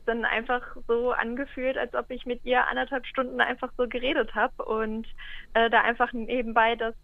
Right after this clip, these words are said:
äh, das Aufnahmeprogramm lief und ja, einfach die, die ganze Atmosphäre, obwohl es leider auch übers Telefon, äh, stattfinden musste, das, äh, Interview,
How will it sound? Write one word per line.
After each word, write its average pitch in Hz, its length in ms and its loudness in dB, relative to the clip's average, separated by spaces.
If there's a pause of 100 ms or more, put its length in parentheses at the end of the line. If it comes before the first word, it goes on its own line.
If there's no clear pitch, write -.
(140)
äh, 214 260 0
das 220 160 -8
Aufnahmeprogramm 202 1200 0
lief 208 360 -6 (600)
und 226 520 2 (380)
ja, 226 180 4
einfach 208 320 2 (100)
die, 226 160 -4
die 214 120 -8
ganze 226 280 -2
Atmosphäre, 220 500 -2
obwohl 233 280 2
es - 260 -12
leider 220 340 0
auch 220 160 0
übers 220 320 -6
Telefon, 240 560 -2
äh, 226 240 -2
stattfinden 226 540 -6
musste, 226 280 -8
das, 226 160 -6 (100)
äh, 220 260 -2
Interview, 226 640 -2